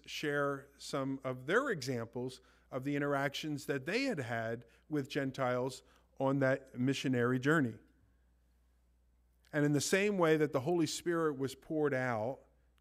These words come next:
to confirm Peter's message in Caesarea, they basically say the same thing, how God confirmed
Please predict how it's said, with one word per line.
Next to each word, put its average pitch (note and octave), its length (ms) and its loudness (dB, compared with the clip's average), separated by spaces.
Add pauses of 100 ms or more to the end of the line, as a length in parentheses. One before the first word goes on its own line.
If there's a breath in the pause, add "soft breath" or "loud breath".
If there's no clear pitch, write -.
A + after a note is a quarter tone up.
to D#3+ 100 -4
confirm D#3 480 0
Peter's D3 400 -4
message B2+ 560 -6 (280 soft breath)
in C3 100 -6
Caesarea, C3+ 880 -2 (400 soft breath)
they D3+ 300 0 (160)
basically D3+ 480 0
say C#3+ 240 0
the C#3 100 0
same C#3+ 320 0
thing, E3 400 0
how C#3+ 220 0
God D3+ 420 -2
confirmed D3 1120 -4